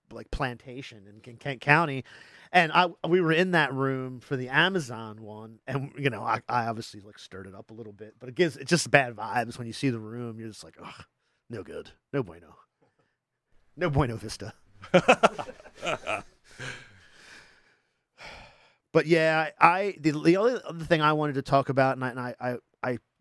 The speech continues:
ask everybody if you haven't read it, um, we'll, we'll put links to it. Um, it's a great series, three parts on,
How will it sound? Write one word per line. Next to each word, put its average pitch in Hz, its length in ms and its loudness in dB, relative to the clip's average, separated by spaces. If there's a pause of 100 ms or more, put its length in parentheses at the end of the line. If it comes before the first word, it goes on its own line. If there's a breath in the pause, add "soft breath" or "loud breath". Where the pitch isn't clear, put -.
(680)
ask 156 240 4
everybody 139 280 2
if 120 100 -12
you 113 40 -8
haven't 123 320 0
read 120 220 -4
it, 120 160 -6 (320 soft breath)
um, 117 240 -2
we'll, 123 220 -4
we'll 123 80 -4
put 165 180 4
links 123 360 -8
to 120 180 -4
it. 113 180 -8 (300 soft breath)
Um, 117 240 -4
it's 135 160 -4
a 135 40 4
great 151 300 4
series, 127 480 0
three 165 240 2
parts 123 540 2
on, 117 420 -6